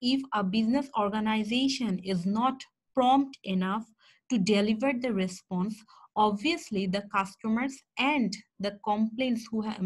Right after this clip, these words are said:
who have given the complaints will be very, very disappointed and angry. So delivery should be very prompt in adjustment letter.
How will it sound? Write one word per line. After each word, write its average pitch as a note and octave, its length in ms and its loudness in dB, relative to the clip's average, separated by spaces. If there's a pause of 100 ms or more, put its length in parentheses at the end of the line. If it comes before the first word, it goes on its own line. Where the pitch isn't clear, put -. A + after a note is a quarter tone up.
(260)
who A3+ 160 0
have A#3+ 240 0
given A3+ 300 -2
the A#3+ 80 -4
complaints F#3+ 520 -4
will F#3+ 120 -2
be G3+ 140 -4
very, G3 380 -4
very G#3 280 -4
disappointed F#3 880 -4 (420)
and F#3+ 220 -2
angry. F3+ 480 0 (260)
So G#3 140 -2
delivery G3+ 460 0
should A#3+ 200 -4
be C4 120 2
very A3+ 440 0
prompt G#3+ 420 -2
in F#3+ 120 -4
adjustment G#3+ 560 -2
letter. F3+ 560 -2